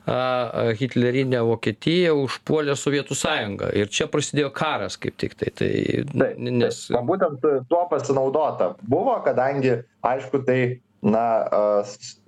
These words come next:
Speaker 2: Lietuvos atsižvelgiant santykį su Sovietų Sąjunga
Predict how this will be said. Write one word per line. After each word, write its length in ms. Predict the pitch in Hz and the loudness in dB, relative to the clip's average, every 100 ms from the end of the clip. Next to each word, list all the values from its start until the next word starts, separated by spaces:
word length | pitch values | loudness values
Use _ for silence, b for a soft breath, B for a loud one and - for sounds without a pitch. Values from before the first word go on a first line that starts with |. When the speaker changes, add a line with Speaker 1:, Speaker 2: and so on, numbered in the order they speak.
| - | -2
Speaker 2:
Lietuvos 600 | 95 117 117 123 143 139 - | 2 2 2 2 2 2 2
atsižvelgiant 840 | - 113 - 147 139 123 113 104 101 | 2 0 -2 0 2 0 0 0 -2
santykį 540 | 127 170 220 - 240 240 - _ _ - - | -2 0 0 2 0 0 -6 _ _ -8 -6
su 160 | - | 0
Sovietų 460 | 123 123 117 123 104 | 0 2 0 0 -2
Sąjunga 460 | - 143 185 175 | -2 0 0 0